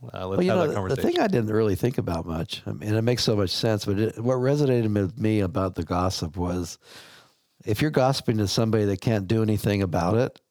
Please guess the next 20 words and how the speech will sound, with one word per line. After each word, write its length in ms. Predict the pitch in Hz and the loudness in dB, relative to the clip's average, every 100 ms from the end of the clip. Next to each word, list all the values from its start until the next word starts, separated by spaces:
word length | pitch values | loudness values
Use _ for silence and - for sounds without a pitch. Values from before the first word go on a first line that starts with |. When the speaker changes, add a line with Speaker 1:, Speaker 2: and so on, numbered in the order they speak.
| _ | _
Speaker 1:
Yep. 160 | 113 113 _ _ _ _ _ _ | -6 -6 _ _ _ _ _ _
Speaker 2:
you 100 | 104 | 2
know, 120 | 107 | 4
then 320 | 107 107 104 - _ _ _ | 2 2 -2 -6 _ _ _
you're 160 | 117 | 0
just 160 | 131 - | 0 2
wasting 320 | 120 120 - | 2 2 0
your 100 | 113 | 0
time. 420 | - 127 143 101 113 | 2 2 2 0 0
You're 120 | 101 | -2
venting, 540 | 95 113 135 110 107 | 2 0 0 0 2
and 120 | 104 101 | 2 2
then 160 | 113 | 2
you 80 | 123 | 2
got 340 | 117 104 - - | 2 0 -6 -4
dragged 340 | 113 113 107 | 0 2 0
somebody 420 | - 123 127 113 110 | 0 2 2 4 2
into 240 | 113 104 | 2 0
a 60 | 90 | 0
conversation 960 | 107 107 98 - 113 117 - 90 92 | 2 2 0 0 0 0 -2 -4 -6